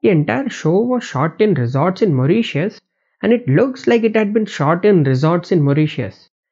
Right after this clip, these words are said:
There are coconut trees in the Dandakaranya forest. The background score also doesn't help much with its repetition, and the costumes are also totally uninspiring and lazy.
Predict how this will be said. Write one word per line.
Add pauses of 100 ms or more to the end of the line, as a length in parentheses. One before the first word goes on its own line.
(240)
There
are
coconut
trees
in
the
Dandakaranya
forest. (1400)
The
background
score
also
doesn't
help
much
with
its
repetition, (540)
and
the
costumes
are
also
totally
uninspiring
and
lazy.